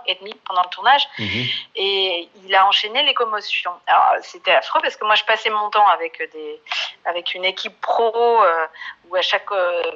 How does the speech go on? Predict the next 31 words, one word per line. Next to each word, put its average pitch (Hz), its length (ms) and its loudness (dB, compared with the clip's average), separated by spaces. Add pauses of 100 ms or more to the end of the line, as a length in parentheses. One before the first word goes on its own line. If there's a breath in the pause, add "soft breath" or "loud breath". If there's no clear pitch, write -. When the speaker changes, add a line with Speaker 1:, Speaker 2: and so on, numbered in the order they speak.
(140)
Speaker 1:
suspicion - 720 -4
de 196 80 -8
commotion, 185 600 -4
c'était 165 300 -8
très - 260 -2
encadré, 180 500 0
et 190 100 -6
cetera. 185 640 4
Et 175 140 -2 (140)
en - 60 0
même 175 260 -6
temps, 240 180 4
mon, 180 540 -8
mon 175 60 -6
fils - 260 -10
qui - 100 -6
était 170 360 -6
à 139 100 0
l'école - 300 -2
de 170 100 -2
rugby 165 400 -4
ailleurs, 185 460 4 (100)
non, - 60 -4
Speaker 2:
Mhm. 107 160 -6 (640 loud breath)
Speaker 1:
euh, 214 520 2 (560)
a 165 320 0 (160)
enchaîné 185 380 -2
des 208 140 -8
commotions 208 680 -4
dont, 170 360 -6 (180)
dont 156 180 -8